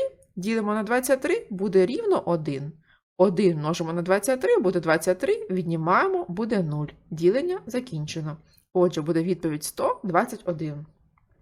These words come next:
Розберемо ще один приклад. Вісімнадцять тисяч чотириста сорок вісім ділимо на вісім. Один на вісім не ділиться, а ось вісімнадцять на вісім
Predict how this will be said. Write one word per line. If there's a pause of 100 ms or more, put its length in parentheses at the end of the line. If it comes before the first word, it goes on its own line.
(240)
Розберемо
ще
один
приклад. (720)
Вісімнадцять
тисяч
чотириста
сорок
вісім
ділимо
на
вісім. (380)
Один
на
вісім
не
ділиться, (680)
а
ось
вісімнадцять
на
вісім